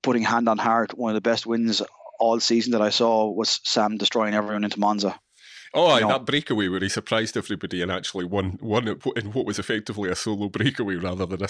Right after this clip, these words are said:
Speaker 1: Yeah.
Speaker 2: sprint.
Speaker 1: Yeah. And that just showed the desire, the power and everything else of the man. And I think he is class apart.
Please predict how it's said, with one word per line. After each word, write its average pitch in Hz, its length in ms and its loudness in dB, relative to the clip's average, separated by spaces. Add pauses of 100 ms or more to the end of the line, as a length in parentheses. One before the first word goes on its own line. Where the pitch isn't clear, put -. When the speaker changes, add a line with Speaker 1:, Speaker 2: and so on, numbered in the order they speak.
Speaker 1:
Yeah. 117 120 2
Speaker 2:
sprint. 110 160 -8 (540)
Speaker 1:
Yeah. 117 120 0 (640)
And 120 140 0
that 135 120 4
just 139 180 2
showed 127 400 2
the 120 60 -2
desire, 120 520 4
the 107 80 -2
power 113 460 2
and 113 100 -2
everything 107 300 -2
else 104 160 2
of 113 80 -4
the 107 60 0
man. 101 200 0 (360)
And 110 120 2
I 107 100 0
think 117 340 -2 (120)
he 113 220 2
is 98 100 2
class 120 320 2
apart. 104 380 0